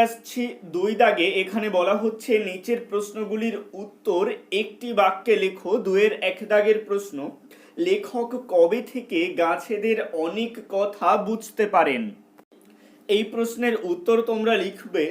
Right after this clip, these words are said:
জগদীশচন্দ্র বসু রচিত গাছের কথা গদ্যে লেখক যেদিন থেকে গাছেদের ভালোবাসতে শিখেছেন, সেদিন থেকে তিনি গাছেদের অনেক কথা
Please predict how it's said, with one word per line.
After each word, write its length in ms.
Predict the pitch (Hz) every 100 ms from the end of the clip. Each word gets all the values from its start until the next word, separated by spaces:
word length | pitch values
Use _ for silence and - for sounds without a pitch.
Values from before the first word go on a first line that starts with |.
| - - 143
জগদীশচন্দ্র 840 | 185 175 196 240 240 - 233 220 226
বসু 300 | 175 190 247
রচিত 400 | 233 214 220 226 233 240 165 151
গাছের 440 | 175 185 - 247 233
কথা 300 | 226 226 226
গদ্যে 440 | 208 214 165 147 170 - - 156
লেখক 460 | 175 190 - 214 214 - 165 147
যেদিন 400 | 156 170 196 247 247
থেকে 340 | 240 208 151 156 - - - 139
গাছেদের 580 | 170 175 - 220 220 220 202
ভালোবাসতে 720 | - 147 202 220 226 - 220
শিখেছেন, 640 | 220 - - 240 - 151 160 220 - -
সেদিন 440 | - 208 180 214 247
থেকে 300 | 233 220 220
তিনি 320 | 226 220 170 151 - - - 160
গাছেদের 580 | 175 175 247 208 156 202 -
অনেক 320 | 165 170 208 214
কথা 360 | 208 208 - 147